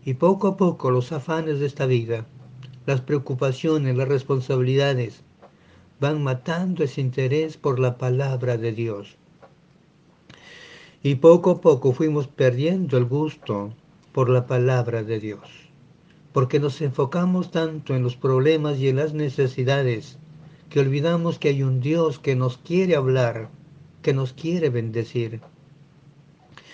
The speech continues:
Debemos tener cuidado de no perder ese gusto por la palabra de Dios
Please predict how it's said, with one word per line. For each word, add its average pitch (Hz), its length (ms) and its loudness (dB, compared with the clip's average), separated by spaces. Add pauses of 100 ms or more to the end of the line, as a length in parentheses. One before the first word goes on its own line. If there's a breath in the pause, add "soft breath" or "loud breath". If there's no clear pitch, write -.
(300 loud breath)
Debemos 185 460 6
tener 160 340 2
cuidado 135 640 2 (560 loud breath)
de 160 100 4
no 175 240 0
perder 165 420 2
ese 135 240 0
gusto 151 440 -2
por 131 160 2
la 127 160 2
palabra 131 460 2
de 123 120 2
Dios 117 500 -4